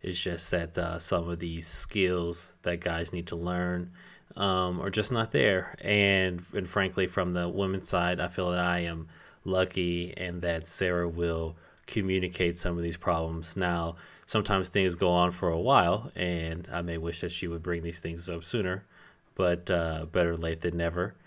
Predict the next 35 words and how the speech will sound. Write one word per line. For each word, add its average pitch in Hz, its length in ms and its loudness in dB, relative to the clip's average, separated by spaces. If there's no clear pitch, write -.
And, 90 880 4
um, 90 300 -4
this 90 160 -8
gives 92 200 -2
me 92 140 -4
time 90 460 -2
to 90 320 -4
sort 92 240 -2
of 85 100 -2
work 85 280 -2
on 85 120 -4
things 87 380 -4
or 85 60 -4
reflect 82 460 -4
back 85 280 -2
on 82 280 -4
sort 110 160 2
of 95 60 4
what 95 160 4
I'm 90 180 2
doing 87 420 0
or 92 120 2
things 98 440 2
that, 90 560 2
um, 90 380 -2
I've 92 200 2
dealt 92 240 2
with 90 180 -4
in 90 80 -4
the 85 80 -4
past 104 560 0
in 95 140 0
a 95 60 4
particular 95 580 0
way 87 460 2